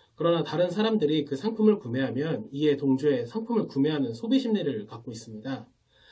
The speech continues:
펭귄 효과는 실제 마케팅 전략으로도 활용됩니다. 블로그나 에스엔에스에 올라온 구매 후기가 대표적인 사례라고 볼 수 있습니다.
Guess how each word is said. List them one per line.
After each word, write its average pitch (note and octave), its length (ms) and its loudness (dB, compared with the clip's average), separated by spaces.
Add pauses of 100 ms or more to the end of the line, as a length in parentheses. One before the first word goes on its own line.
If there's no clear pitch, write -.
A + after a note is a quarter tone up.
(300)
펭귄 C#4+ 280 6
효과는 G#3 340 4
실제 B3+ 260 2
마케팅 B3 460 2
전략으로도 D3 680 2
활용됩니다. C3 720 -4 (440)
블로그나 D#3+ 640 4
에스엔에스에 F3 520 0
올라온 C3 380 4
구매 D3 220 0
후기가 A3 400 0
대표적인 C#3 460 -2
사례라고 G3+ 520 -4
볼 A2+ 140 -12
수 A2+ 140 -12
있습니다. A#2 580 -12